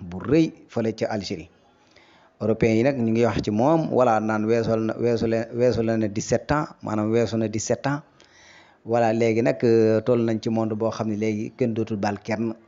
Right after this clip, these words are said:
Waaw, sunu joueurs yi dañ leen di défendre comme ñoom ni ñuy défendre seeni joueurs. Communication képp la. Monde digital lañ toll.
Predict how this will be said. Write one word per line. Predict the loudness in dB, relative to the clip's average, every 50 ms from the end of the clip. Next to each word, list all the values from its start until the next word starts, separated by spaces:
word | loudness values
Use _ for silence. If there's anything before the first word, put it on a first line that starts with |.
| _ _ _ _ _
Waaw, | -8 -6 -6 -6 -8 -14 _ _ _ _ _ _ _ _ _
sunu | -18 -8 -4 -2 -2 0 -2 -2 -2 -4 -4 -4
joueurs | 0 2 4 6 6 6 4
yi | 4 2 2 2
dañ | 2 0 2 2
leen | 2 0
di | 0 -2
défendre | -2 -2 0 0 0 0 -2 -4 -2
comme | 0 0 2 2
ñoom | 2 0 0
ni | 0 0
ñuy | 0 -2 -2
défendre | -2 -4 -4 -4 -4 -6 -8 -8
seeni | -8 -8 -8 -8 -8
joueurs. | -10 -8 -10 -10 -10 -12 -16 -20 -20 _ _ _ _ _ _
Communication | -2 0 2 2 0 0 -2 -2 -4 -2 -2 -4 -4 -4 -8 -6
képp | -6 -6 -2 -2 -2 -2
la. | -2 -4 -6 -12 -18 -18 _ _ _ -20 -20 -20 -20 -20 -10 -4
Monde | 0 0 2 2 2 2
digital | 0 0 -2 -2 -2 -2 -2 0 0 0
lañ | -2 -2 -2
toll. | -2 -2 0 0 0 -2